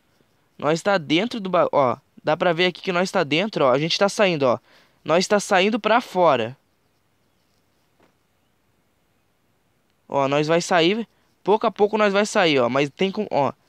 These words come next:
Nós tá saindo pra fora. Nós tá saindo pouco a pouco pra fora, olha aqui, ó. O jogo não <laughs> quer que nós fique aqui dentro, mas... Bugou, praticamente tu tá bugado aqui dentro. Ó, saiu.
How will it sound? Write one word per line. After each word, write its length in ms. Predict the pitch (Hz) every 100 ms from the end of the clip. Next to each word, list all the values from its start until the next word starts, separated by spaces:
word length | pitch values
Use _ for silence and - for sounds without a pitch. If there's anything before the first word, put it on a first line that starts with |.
| _ _ _ _ _ _ _ _ _
Nós 200 | - 151
tá 120 | - 175
saindo 320 | - 180 190
pra 240 | 185 190
fora. 560 | 214 - 147 170 196 196 _ _ _ _ _ _ _ _ _ _ _ _ _ _ _ _ _ _ _ _ _ _ _ - - _ _ _ _ _ _ _ _ _ _ _ _ -
Nós 180 | 147 151
tá 80 |
saindo 240 | 170 175 180
pouco 240 | 190 196
a 40 | 214
pouco 220 | 185 202
pra 220 | 208 196
fora, 320 | - 143 156
olha 120 | 151
aqui, 160 | 160 156
ó. 160 | 131 127 _ _ _ _ _ _ _ _ _ _ _ _ _ _ _
O 80 | -
jogo 260 | 151 175 185
não 200 | 190 254
<laughs> 20 |
quer 180 | - -
que 120 | -
nós 240 | 175 196
fique 140 | 185 180
aqui 140 | -
dentro, 400 | 147 151 180 185
mas... 300 | 151 143 - _ _ _ _ _ _ _ _ _ _ _ _ _ _ _ _ _ _ _ -
Bugou, 400 | 151 202 190 156
praticamente 520 | 147 156 196 175 185
tu 60 | -
tá 120 | 190
bugado 480 | 170 214 185 170 190
aqui 100 | 214
dentro. 220 | 170 123
Ó, 160 | 147 135
saiu. 500 | - 214 180 170